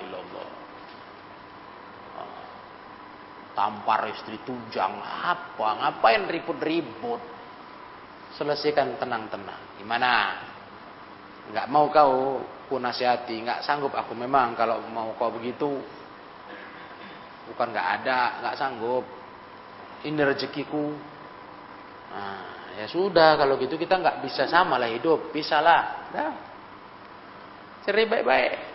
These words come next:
Nah, ya hidup ini begitu, nggak payah. Nggak bisa disatukan, ya pisah. Biar dia cari suami lagi, su-,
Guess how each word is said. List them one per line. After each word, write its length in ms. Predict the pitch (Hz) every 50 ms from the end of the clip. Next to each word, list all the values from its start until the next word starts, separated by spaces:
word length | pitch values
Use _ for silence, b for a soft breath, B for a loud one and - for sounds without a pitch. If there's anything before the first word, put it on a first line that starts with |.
| - - - - - - - - - - - - - - - - - - - 50
Nah, 240 | 50 50 - - - - - - - - - -
ya 60 | 98 92
hidup 240 | 110 139 175 185 226
ini 80 | 277
begitu, 240 | 311 311 330 320 294
nggak 160 | 208 202 180
payah. 320 | - - 269 254 214 220 - - - - - - - - -
Nggak 200 | - 156 135 139 143
bisa 200 | 147 135 - 143 135 135
disatukan, 640 | 139 127 - 139 127 - 120 107 - - 180 233 262
ya 140 | - 165 -
pisah. 420 | - 294 277 - - 294 302 - - - - - - - - - - - - - - - - - - - - - -
Biar 240 | 151 170 190 196 180
dia 140 | 180 180 180
cari 240 | 170 160 165 147 -
suami 320 | - 156 139 131 135 139
lagi, 320 | 127 120 110 107 156 208 302 330 - - - - - - - - - - - - - - - -
su-, 220 | - 147 139 123